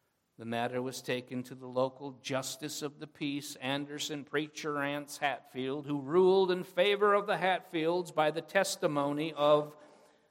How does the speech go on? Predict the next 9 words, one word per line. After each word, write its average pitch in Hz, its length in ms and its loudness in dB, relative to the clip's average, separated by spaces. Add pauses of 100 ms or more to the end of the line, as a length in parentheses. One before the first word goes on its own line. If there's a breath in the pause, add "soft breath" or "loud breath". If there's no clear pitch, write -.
(360 soft breath)
Bill 151 240 4
Staton. 139 600 -4 (1700)
Staton 123 720 -10
was 127 200 -2
a 135 80 -2
relative 135 560 2
of 165 160 0
both 160 340 4
families. 90 760 -16